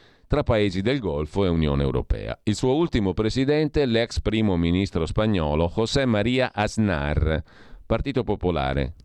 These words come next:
centrodestra insomma, e nel suo C D A hanno avuto una poltrona l'ex segretario della nato, Anders Fogh Rasmussen,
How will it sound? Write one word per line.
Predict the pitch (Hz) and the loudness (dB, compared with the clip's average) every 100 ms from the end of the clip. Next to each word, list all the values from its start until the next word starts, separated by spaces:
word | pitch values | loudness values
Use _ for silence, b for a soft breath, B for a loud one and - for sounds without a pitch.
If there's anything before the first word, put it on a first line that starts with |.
| - | -14
centrodestra | - 95 - 87 80 - 69 | -4 -2 0 0 0 0 -4
insomma, | 64 73 67 69 | -2 -2 0 0
e | 104 | 0
nel | 120 | 0
suo | - 151 | 0 0
C | - | 0
D | 120 147 131 | -2 0 0
A | 85 - | 0 -2
hanno | 110 107 | 0 0
avuto | 120 131 95 | 0 0 0
una | 85 82 | -2 -2
poltrona | 120 113 98 85 73 80 - B B B B | -2 -2 -2 0 0 -2 -4 B B B B
l'ex | - 135 156 - 104 | 0 0 0 -2 -2
segretario | - 104 101 - 113 107 95 | 0 0 0 0 0 2 0
della | 92 92 | 2 2
nato, | 92 85 73 - 110 | 2 0 -2 0 0
Anders | 104 95 92 82 | 0 0 0 -2
Fogh | - 90 78 | -2 -2 0
Rasmussen, | 85 87 98 95 82 - 110 135 | 0 2 2 0 -2 -2 0 -2